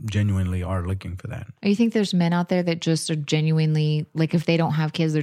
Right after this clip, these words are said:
Speaker 2: just looking for, to be a father to anybody?
Speaker 1: No, I don't, I don't think anybody really <laughs> does that on a male or
Speaker 2: Yeah.
Speaker 1: female. I don't think they go into a relationship thinking, "I'm gonna be a, a father or mother to this child that I don't know."
Speaker 2: Yeah.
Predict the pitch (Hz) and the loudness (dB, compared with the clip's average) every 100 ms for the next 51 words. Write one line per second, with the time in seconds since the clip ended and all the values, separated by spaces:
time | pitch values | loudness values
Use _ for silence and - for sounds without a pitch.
0 | 147 151 143 135 160 160 151 151 - 156 | -2 -2 -4 0 -2 0 -2 -2 -4 0
1 | 151 147 147 147 143 139 139 151 185 240 | 2 2 0 2 0 0 0 2 0 0
2 | 302 107 107 98 113 107 - 107 104 107 | -2 2 4 4 2 0 0 -2 0 -2
3 | 95 101 104 92 95 90 87 98 - _ | -2 0 0 2 0 0 -4 -8 -14 _
4 | _ _ _ 110 101 120 117 113 110 107 | _ _ _ -10 0 4 6 6 4 4
5 | - 113 98 107 101 110 110 107 180 117 | 4 0 4 4 4 4 2 2 4 6
6 | 113 - 131 107 107 113 104 98 104 101 | 6 4 2 0 0 -2 -2 -2 0 0
7 | 101 98 98 95 98 95 98 98 98 101 | -2 -2 -2 0 0 -2 -2 -6 -4 -6
8 | 95 95 95 95 90 92 90 90 - _ | -4 -4 -2 -2 -4 -4 -4 -6 -10 _
9 | _ _ _ _ _ _ 104 113 101 95 | _ _ _ _ _ _ -6 -2 0 0
10 | 95 92 92 95 98 92 90 90 95 90 | 0 0 0 0 0 0 -2 -4 -6 -4
11 | 90 92 90 - - - 95 92 90 87 | -4 -4 -6 -12 -10 -2 -2 0 -2 -2
12 | 92 92 87 98 160 214 180 180 175 175 | -4 -4 -2 0 0 0 0 2 2 0